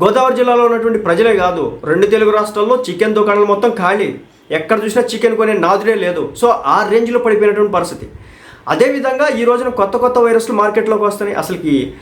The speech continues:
రీసెంట్గా ఆంధ్ర రాష్ట్రంలో ఏదో జీబీఎస్ వైరస్ అంట, ఇది రావడం కారణంగా ఒక ఆమె మరణించింది.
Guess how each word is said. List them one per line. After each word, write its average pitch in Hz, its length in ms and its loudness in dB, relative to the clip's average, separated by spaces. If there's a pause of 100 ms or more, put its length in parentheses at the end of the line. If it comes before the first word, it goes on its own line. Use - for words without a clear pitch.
(240)
రీసెంట్గా 233 840 2
ఆంధ్ర 190 360 0
రాష్ట్రంలో 226 560 2
ఏదో 214 200 4
జీబీఎస్ 220 540 0
వైరస్ 202 320 -2
అంట, 147 360 -4 (360)
ఇది 170 160 2
రావడం 240 400 2
కారణంగా 220 500 -2
ఒక 214 320 0
ఆమె 202 240 0
మరణించింది. 196 680 -2